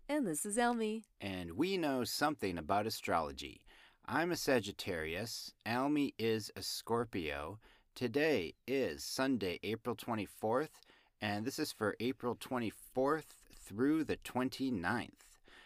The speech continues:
Speaker 2: Today, Saturn is forming a square with Mercury, and that can be a pretty heavy influence. Mercury is the planet of communication, how we verbalize ourselves,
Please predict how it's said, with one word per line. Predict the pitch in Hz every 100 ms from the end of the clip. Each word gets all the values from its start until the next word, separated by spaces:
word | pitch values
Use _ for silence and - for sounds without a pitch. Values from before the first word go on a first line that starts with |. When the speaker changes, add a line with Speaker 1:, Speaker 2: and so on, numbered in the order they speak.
| - _
Speaker 2:
Today, | - 254 269 277 98 78
Saturn | - - 127 139 120 82 71
is | 107 107
forming | - 127 135 139 131
a | 117
square | - - 120 131 117
with | 110 113 -
Mercury, | 104 123 120 - 95 80 62 - - - - - -
and | 107 107 110
that | 123 180 -
can | 190
be | 151 151 127
a |
pretty | 95 - 147 143 139
heavy | 117 127 113 120 117 -
influence. | 113 110 95 73 - - - - - - -
Mercury | 123 123 143 139
is | 117 113
the | - 110
planet | - 113 117 113
of | 101 95
communication, | - 107 107 107 - 92 90 - 101 117 - - _
how | 107
we | 104 98
verbalize | 85 120 110 95 87 82
ourselves, | 90 78 - 87 104 117